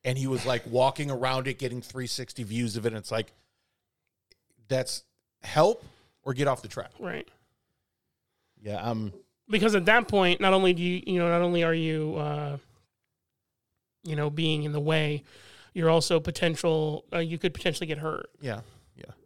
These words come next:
Speaker 1: And
Speaker 2: But really, if you're recording a fight and you're not doing anything about it, then you deserve it. Well, you know, like, <laughs> like, let's just
Speaker 1: Yeah. Um,
Speaker 2: let's just call it what it is.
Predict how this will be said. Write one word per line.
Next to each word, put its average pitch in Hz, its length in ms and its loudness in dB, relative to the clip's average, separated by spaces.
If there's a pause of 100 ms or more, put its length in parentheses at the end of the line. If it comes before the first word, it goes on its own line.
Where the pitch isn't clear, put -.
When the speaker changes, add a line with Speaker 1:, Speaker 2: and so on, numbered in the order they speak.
(560)
Speaker 1:
And 123 160 0
Speaker 2:
But 190 240 2
really, 277 240 6
if 202 100 2
you're 240 120 6
recording 240 420 4
a 160 40 0
fight 190 280 4
and 185 100 2
you're 180 120 4
not 165 200 2
doing 190 220 4
anything 190 220 4
about 185 200 4
it, 185 120 0
then 185 140 2
you 196 80 0
deserve 156 300 2
it. - 180 -14
Well, 233 120 -2
you 233 100 6
know, 180 140 6
like, 196 380 2 (140)
<laughs> - 140 -14
like, - 160 2 (160)
let's - 260 2
just - 340 -6 (300)
Speaker 1:
Yeah. - 100 -20 (300)
Um, 107 540 2 (340)
Speaker 2:
let's 208 120 -2
just 240 160 -2
call 190 240 8
it 180 60 4
what 170 120 6
it 160 80 2
is. 160 240 -2